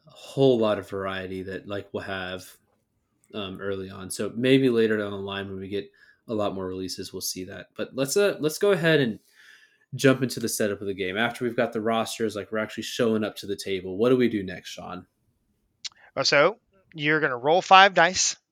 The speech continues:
Speaker 2: Um, uh, from there, you're gonna add your successes. Most crits is, goes to the first player. Um, ties goes to the strike results, um, then expertise results. So this time it's a little bit different.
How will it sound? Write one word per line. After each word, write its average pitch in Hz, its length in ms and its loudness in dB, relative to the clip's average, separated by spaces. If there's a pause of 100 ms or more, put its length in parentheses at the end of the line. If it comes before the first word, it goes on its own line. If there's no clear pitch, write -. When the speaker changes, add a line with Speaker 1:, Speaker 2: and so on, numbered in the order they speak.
(380)
Speaker 2:
Um, 120 520 2 (1200)
uh, 131 60 0
from 139 160 -8
there, 135 160 4
you're 131 100 -2
gonna 123 200 -2
add 127 120 0
your 127 100 -10
successes. 139 460 -2
Most 131 240 -4
crits - 560 2 (120)
is, 131 320 -6 (160)
goes 131 220 -2
to 131 60 -14
the 120 40 -18
first 120 260 -8
player. 170 300 -4 (720)
Um, 117 460 2 (260)
ties 170 460 8
goes 151 260 0
to 143 80 -6
the 120 100 -8
strike 151 420 6
results, 123 720 -2
um, 113 460 -2
then 123 160 -4
expertise - 640 -6
results. 113 300 -10
So 123 80 -12
this 165 160 2
time 202 140 4
it's 160 100 -2
a 156 40 -8
little 151 140 -2
bit 117 160 -6
different. 117 320 -6